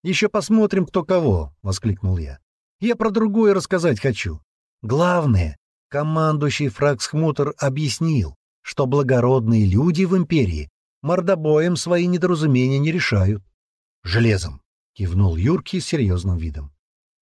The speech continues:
«За Ахулу ответ берут железом». «Железом — это когда по-серьезному», терпеливо объяснил я. «А когда резать-то не за что,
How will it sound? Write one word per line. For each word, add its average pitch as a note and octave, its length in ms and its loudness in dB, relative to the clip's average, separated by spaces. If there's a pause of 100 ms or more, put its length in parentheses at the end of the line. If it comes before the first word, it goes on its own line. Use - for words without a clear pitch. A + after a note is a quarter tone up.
(100)
«За G#2+ 260 0
Ахулу D#3+ 500 0
ответ C3 400 2
берут B2+ 360 0
железом». A#2 600 0 (1080)
«Железом — A#2 720 2
это A2+ 220 -2
когда A2 340 0
по-серьезному», G2+ 920 0 (160)
терпеливо D#3 580 -6
объяснил G#2 440 -4
я. C#2 340 -12 (440)
«А E3+ 140 -2
когда G3+ 360 0
резать-то D#3+ 480 0
не F#3+ 180 2
за C#3 120 0
что, F2 320 -6